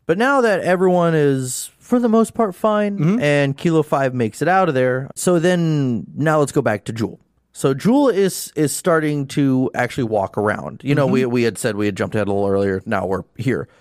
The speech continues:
Speaker 1: So Jewel's able to walk around the planet, and for the most part, he has freedom.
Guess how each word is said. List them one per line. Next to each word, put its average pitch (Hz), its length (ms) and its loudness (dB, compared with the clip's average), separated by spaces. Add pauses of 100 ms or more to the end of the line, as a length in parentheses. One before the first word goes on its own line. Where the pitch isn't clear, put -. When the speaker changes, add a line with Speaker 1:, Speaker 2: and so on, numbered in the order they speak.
(220)
Speaker 1:
So 160 140 -2
Jewel's 233 340 2
able 147 300 2
to - 80 -4
walk 104 260 -2
around 98 480 -2
the 104 140 -6
planet, 180 640 0 (340)
and 143 140 -2
for 190 100 0
the 175 140 0
most 240 420 2
part, 262 240 -2
he 196 160 -2
has 180 220 0
freedom. 90 580 -6